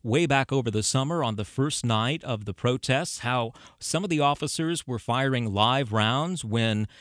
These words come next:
in many jurisdictions in South Carolina, for instance, where I worked for years, they use beanbag, uh, rounds or, or shoot beanbags, that, which hurt a lot, but they aren't lethal. And that gets people to back up.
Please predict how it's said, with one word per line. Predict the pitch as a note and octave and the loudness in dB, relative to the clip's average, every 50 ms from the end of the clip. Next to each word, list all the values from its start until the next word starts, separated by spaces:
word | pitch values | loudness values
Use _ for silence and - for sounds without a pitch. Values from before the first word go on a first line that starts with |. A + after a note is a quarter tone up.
| - - - - | -20 -20 -20 -12
in | - C3 A2 G#2+ | -4 -2 0 2
many | G#2+ B2 F3+ A3+ A3+ | 4 4 2 2 0
jurisdictions | D3 G#2 A2 G#2 G2 F#2+ - - A#2+ - - A#2+ G#2 G#2 G2+ | 0 2 2 0 0 0 -2 -2 -2 -2 0 -2 0 0 -2
in | F#2+ G2 | -4 -4
South | - - A2 G#2+ A2 - | 0 2 2 2 2 0
Carolina, | - A#2+ G#2 G2+ G2+ A2 C#3 F3+ G3 F#3+ | -2 -2 -2 0 2 2 2 2 0 -2
for | - - A#2 G2 | -2 -2 -2 -2
instance, | G2 F#2+ - - G#2+ G2 - - | -2 -4 -4 -6 -6 -6 -4 -2
where | A2+ G#2 G2+ | -2 0 0
I | F#2 F#2 | 0 -2
worked | F#2 G#2 A2 G2+ - - | -2 -2 -2 -2 -4 -6
for | - | -6
years, | G#2 G2 G2 G#2+ A#2 A#2+ A#2+ A#2 - - - - - - | -4 0 0 2 2 2 0 -4 -6 -14 -20 -20 -12 -4
they | B2+ - C#3 | 0 2 2
use | D3 C#3+ C#3 C#3+ C#3+ C#3 C3+ A#2+ - - - | 2 2 2 2 2 2 0 -2 -6 -6 -4
beanbag, | A#2 A2+ D#3+ A#3 B3+ A#3+ D#3 G2+ F#2 F#2+ F2 F2 F2 F2+ - - _ - | 2 2 2 4 4 0 0 0 0 -2 0 -2 -4 -8 -10 -16 _ -8
uh, | A#2+ G2+ F#2 F#2 F#2 - _ _ | -6 -6 -4 -6 -8 -12 _ _
rounds | - C3+ B2 A#2 A2 F#2+ E2 F2 F#2 F2+ - | -4 2 4 4 4 4 2 -2 -4 -4 -4
or, | G#2+ F#2+ - - - | -6 -6 -6 -8 -8
or | E3 A2 F2+ | -6 -6 -2
shoot | - - - F3 - D#3 | -2 0 0 0 0 2
beanbags, | A2 C#3+ F#3+ A#3 A3+ B2+ A2 F#2+ E2+ E2+ F#2 - | 2 2 4 4 2 2 0 0 0 -2 -4 -6
that, | A#2 F2+ - - | -10 -10 -8 -6
which | A#2+ G#2+ - - | -6 -6 -6 -2
hurt | - F3 A#3 B3+ - - | -2 0 0 0 -2 -6
a | A2+ | -8
lot, | F#2 F#2 A#2 F#3+ F#3+ - - - _ _ - | -2 2 4 4 4 2 -2 -6 _ _ -4
but | - A2+ - | -4 -4 0
they | - A#2 A#2 | 0 0 0
aren't | C3+ C#3 - - | 0 -2 -4 -4
lethal. | C3+ B2 G#3+ C#4 C4+ - - G2+ - - _ _ - - - - - | -4 -2 0 0 -2 -2 -6 -12 -12 -14 _ _ -20 -20 -20 -18 -10
And | - A#2 A2 A2+ | -6 -2 0 2
that | C#3 D#3 D3 | 2 2 2
gets | - C#3+ - - | 0 -2 -2 -2
people | - C#3 A#2+ - A#2 A2 | -4 -4 -2 -2 -2 -2
to | G2+ G#2+ | -2 0
back | F#2+ F#2+ A2 A2 A2+ A2 - | 0 2 2 2 2 0 0
up. | A2 F#2+ F#2 - | -2 -2 -2 -4